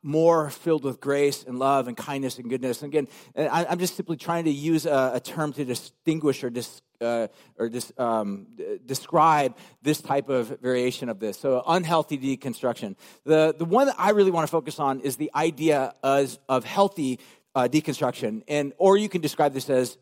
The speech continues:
healthy deconstruction slash reconstruction. So again, I know there's a lot of content here. I'm gonna read this because hopefully this might even be helpful for some of you in thinking through this. So,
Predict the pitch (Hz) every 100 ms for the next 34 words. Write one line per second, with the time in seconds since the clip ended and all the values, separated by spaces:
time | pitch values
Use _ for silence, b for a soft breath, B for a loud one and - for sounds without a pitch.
0 | - 143 147 147 143 135 143 131 135 120
1 | - 180 190 190 - - - b b b
2 | b b 156 151 139 135 104 95 - _
3 | - 147 143 160 139 123 135 165 175 170
4 | 160 151 160 151 165 147 147 196 190 196
5 | 220 214 214 - - B B 151 165 -
6 | 185 185 185 165 165 165 160 147 147 143
7 | 147 147 - 147 131 B B 151 - 151
8 | 143 143 143 120 135 127 117 120 98 -
9 | 165 120